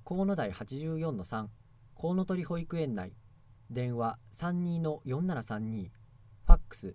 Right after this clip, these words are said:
三三の零零二三。月曜から木曜、八時半から十三時半。祝日はお休みです。丸、遊ぼうエンジェル、十一時から十一時半。ダイヤ、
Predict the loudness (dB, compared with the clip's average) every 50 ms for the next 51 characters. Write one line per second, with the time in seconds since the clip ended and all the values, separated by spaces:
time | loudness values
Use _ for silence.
0 | -14 -16 -12 -8 -6 -6 -4 -4 -4 -4 -4 -4 -4 -4 -6 -8 -6 -4 -2 -2
1 | 0 0 0 -2 -2 -4 -6 -8 -8 -6 -6 -8 -8 -8 -16 -20 -20 -20 -20 -20
2 | -20 -20 -20 -20 -20 -20 -20 -12 -8 -8 -6 -4 0 0 0 0 -2 -4 -4 -4
3 | -6 -8 -8 -6 -6 -4 -4 -6 -8 -10 -20 -20 -20 -14 -12 -10 -6 -4 -2 -2
4 | 0 -2 -2 -4 -4 -4 -6 -6 -6 -6 -8 -6 -6 -8 -8 -8 -8 -8 -8 -8
5 | -10 -10 -16 -20 -20 -20 -20 -20 -20 -20 -20 -14 -10 -8 -6 -6 -6 -4 -4 -4
6 | -2 -2 -2 -4 -4 -4 -6 -8 -6 -6 -8 -10 -10 -16 -20 -20 -20 -20 -20 -20
7 | -20 -20 -20 -20 -20 -20 -20 -20 -20 -20 -20 -12 -8 -4 -2 -2 -2 -2 -4 -8
8 | -18 -20 -20 -20 -20 -14 -12 -8 -4 -2 -2 0 0 0 0 0 -2 -4 -6 -4
9 | -6 -8 -10 -10 -12 -14 -20 -20 -20 -20 -20 -20 -18 -10 -6 -4 -2 -2 -2 -4
10 | -6 -8 -8 -6 -6 -6 -6 -6 -6 -6 -8 -8 -8 -8 -10 -8 -8 -8 -8 -8
11 | -10 -12 -18 -20 -20 -20 -20 -20 -20 -20 -20 -20 -20 -20 -10 -6 -2 -2 -2 -2
12 | -2 -4 -8 -8